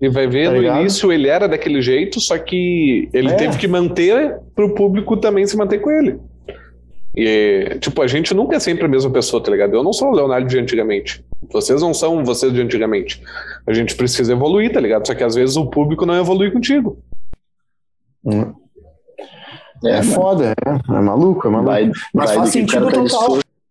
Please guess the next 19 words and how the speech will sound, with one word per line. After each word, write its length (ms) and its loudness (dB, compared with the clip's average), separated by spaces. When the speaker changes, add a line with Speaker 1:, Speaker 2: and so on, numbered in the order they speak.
Speaker 3:
vai 140 2
Speaker 2:
Faz 140 0
Speaker 3:
do 40 2
que 60 2
o 40 0
cara 140 -2
Speaker 2:
sentido 80 2
Speaker 3:
tá 120 2
disposto 280 0
Speaker 2:
total. 100 -2
Speaker 3:
a 20 -8
fazer 320 2
pela 280 0
profissão 520 0
do 80 -2
cara. 340 -2
É 80 0
isso. 240 2
Speaker 2:
É. 280 -2